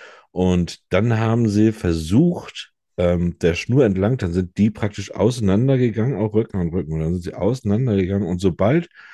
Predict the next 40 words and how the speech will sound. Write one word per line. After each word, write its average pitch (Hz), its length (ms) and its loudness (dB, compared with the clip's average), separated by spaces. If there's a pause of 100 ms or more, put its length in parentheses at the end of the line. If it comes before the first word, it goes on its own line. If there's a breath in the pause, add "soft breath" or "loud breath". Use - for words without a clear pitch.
(260 loud breath)
dann 135 340 0
am, 104 300 2
weil 90 320 2
dann 110 260 -2
am, 104 280 0
am 98 180 0
Hut 190 200 2
gezupft - 480 -2
wurde, 80 300 2
weil, 82 280 2
weil 82 160 0
die, 80 280 0
die 76 140 -6
Leine 135 360 2
einfach 82 220 -4
so - 160 -10
sch-, 73 380 -10
lang, 143 280 0
so 92 340 -2
lang 185 240 2
war, 147 260 0 (560 loud breath)
dann 131 180 4
haben 190 160 6
sie 160 140 2
sich 139 160 2
umgedreht 123 440 4
und 101 120 2
haben 120 140 2
geschossen. 139 500 -2
Aber 131 360 4
die 107 160 0
haben 127 180 2
nicht 120 200 0
aufeinander 135 460 4
geschossen, 113 420 0
das 90 200 0
machte 120 280 -4
man 120 180 2
da 104 100 4
nicht, 127 260 0